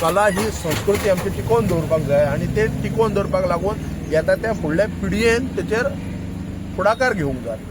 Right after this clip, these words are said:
जाल्यार, जाल्यार बिचार जे वेडिंग आसता, थंय खंय आसतात रे डेप्युटी कलेक्टर? आनी आमकां आतां दीपक बाबान सांगला तशें आमकां विवश करूं नाका किंवा आमकां प्रोवोक करूं नाका की जाणून बुजून डेप्युटी कलेक्टराक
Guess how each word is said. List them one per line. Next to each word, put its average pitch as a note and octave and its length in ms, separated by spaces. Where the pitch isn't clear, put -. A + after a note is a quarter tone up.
जाल्यार, G3+ 200
जाल्यार G#3 360
बिचार G#3 300
जे A3 340
वेडिंग G3 420
आसता, F#3+ 360
थंय C4 180
खंय C4 180
आसतात C4 260
रे A#3+ 200
डेप्युटी G#3 300
कलेक्टर? G#3 400
आनी D#4+ 440
आमकां A#3 720
आतां A3+ 360
दीपक G#3 220
बाबान G#3+ 280
सांगला G3 260
तशें G3+ 240
आमकां F#3 540
विवश G#3 500
करूं G3 160
नाका F#3+ 300
किंवा G#3 240
आमकां G3 380
प्रोवोक A#3 400
करूं G#3 240
नाका G#3 420
की B3 80
जाणून B3 400
बुजून B3 280
डेप्युटी G#3+ 300
कलेक्टराक G#3+ 440